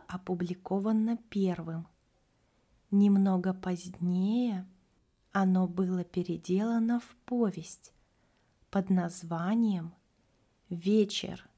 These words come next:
накануне Ивана Купала». Действие происходит на украинском хуторе. Там живёт батрак, которого зовут Петро. Он влюблён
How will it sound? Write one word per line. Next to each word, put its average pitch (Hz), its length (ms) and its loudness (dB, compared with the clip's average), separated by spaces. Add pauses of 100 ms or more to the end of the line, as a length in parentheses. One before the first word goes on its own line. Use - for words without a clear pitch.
накануне 185 1200 0 (260)
Ивана 180 540 -2
Купала». 180 720 -4 (1400)
Действие 208 560 0
происходит 190 880 -4
на 185 200 0
украинском 185 880 -4
хуторе. 190 720 -6 (1080)
Там 247 220 2
живёт 208 440 -2
батрак, 220 680 -4 (640)
которого 196 760 -2
зовут 185 580 -6
Петро. 185 540 -6 (1040)
Он 302 320 2
влюблён 196 720 0